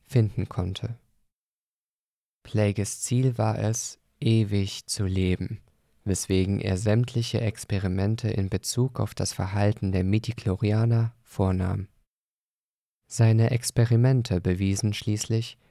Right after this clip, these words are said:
dass die Midichlorianer kontrolliert werden konnten, und er sinnierte darüber, durch die Zeit zu reisen oder mit Hilfe der Midichlorianer den Geist in einen anderen Körper zu übertragen.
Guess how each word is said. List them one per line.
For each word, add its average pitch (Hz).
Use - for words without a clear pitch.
dass 101
die 98
Midichlorianer 110
kontrolliert 113
werden 90
konnten, 92
und 117
er 113
sinnierte 120
darüber, 95
durch -
die -
Zeit 98
zu -
reisen 107
oder 123
mit 120
Hilfe 131
der 101
Midichlorianer 98
den 98
Geist -
in 104
einen 92
anderen 117
Körper 104
zu -
übertragen. 98